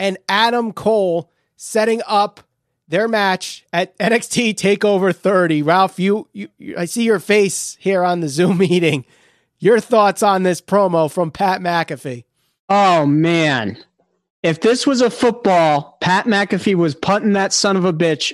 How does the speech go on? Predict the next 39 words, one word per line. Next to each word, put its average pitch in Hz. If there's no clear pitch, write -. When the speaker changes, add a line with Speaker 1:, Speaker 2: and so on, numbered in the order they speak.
Speaker 2:
straight 220
through 202
the 170
uprights. 127
This 196
was 226
awesome, 165
and 151
it 139
was 143
awesome 214
because 190
it 165
caught 170
everybody 190
by 175
surprise. 151
Who 262
would 302
have 302
thought 208
a -
guy 180
that 185
is 147
not 165
a 196
professional 190
wrestler 165
was 143
gonna 165
be 160
able 147
to 147
come 175
out 156
and 151
cut 170
a 156